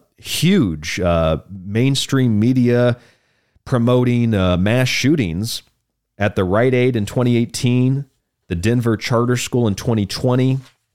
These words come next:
and the Club Q L G B T Q nightclub shooting in twenty twenty-two, of all those shootings and the Covenant shooting,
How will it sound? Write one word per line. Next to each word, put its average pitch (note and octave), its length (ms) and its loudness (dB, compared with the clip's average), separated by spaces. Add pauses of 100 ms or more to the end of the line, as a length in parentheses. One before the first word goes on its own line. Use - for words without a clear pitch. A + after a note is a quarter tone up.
(520)
and G2+ 160 0
the F#2 40 0
Club A#2+ 360 -2
Q B2 420 0
L A#2 200 0
G A#2 100 -2
B A2+ 120 0
T A2 240 0
Q G#2+ 220 -2
nightclub G#2 540 0
shooting G2 360 0
in F#2+ 80 2
twenty A2+ 300 -2
twenty-two, G#2+ 640 -2 (580)
of A2 100 -6
all D3+ 120 2
those D#3+ 160 2
shootings D3+ 320 0
and D3 240 0
the C#3+ 60 0
Covenant F3 540 -2
shooting, E2 500 -2